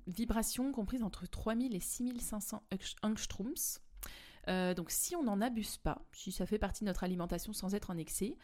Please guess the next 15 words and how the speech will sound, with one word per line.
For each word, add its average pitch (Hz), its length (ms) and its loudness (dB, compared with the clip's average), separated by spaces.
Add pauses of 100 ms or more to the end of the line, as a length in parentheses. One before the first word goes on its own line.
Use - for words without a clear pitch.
(180)
surtout - 340 0
si - 160 0
on 170 60 -2
est - 100 -2
malade, 175 560 0 (140)
euh, 170 500 -4 (100)
eh 180 120 4
ben, 233 180 2
on 196 80 0
peut 269 120 -2
les 262 100 0
consommer 185 520 -2
et, 196 240 -2
euh, 165 200 -4 (100)
et, 180 120 -4